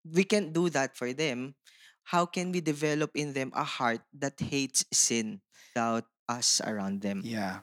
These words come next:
Speaker 2: it's really pushing them to love Jesus more, eh, di ba? That's why you could hate, uh, or love God more, di ba? That's why you could hate those things. While we are at the to-,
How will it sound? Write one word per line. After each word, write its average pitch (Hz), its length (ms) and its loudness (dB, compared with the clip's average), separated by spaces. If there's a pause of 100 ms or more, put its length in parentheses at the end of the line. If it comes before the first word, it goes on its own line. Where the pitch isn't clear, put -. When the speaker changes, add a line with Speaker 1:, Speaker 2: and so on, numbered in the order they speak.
(100)
Speaker 2:
it's - 320 4
really 175 420 6 (340)
pushing 170 360 8
them 151 160 2
to 156 100 4
love 127 220 4
Jesus 123 440 0
more, 98 160 -6
eh, 92 140 -12 (100)
di 123 80 0
ba? 117 320 0
That's - 240 2
why 147 160 6
you 139 80 4
could 123 240 0 (360)
hate, 156 360 4 (280)
uh, 123 260 2
or 143 60 4
love 156 200 8
God 127 300 2
more, 113 340 -4
di 127 80 -6
ba? 123 140 0
That's 120 140 -2
why 131 120 2
you 123 60 -2
could 131 140 -2
hate 131 280 -2
those 113 320 -2
things. 101 400 -6 (280)
While 208 200 10
we 214 160 10
are 190 80 12
at 190 180 6
the 190 140 8
to-, 165 160 8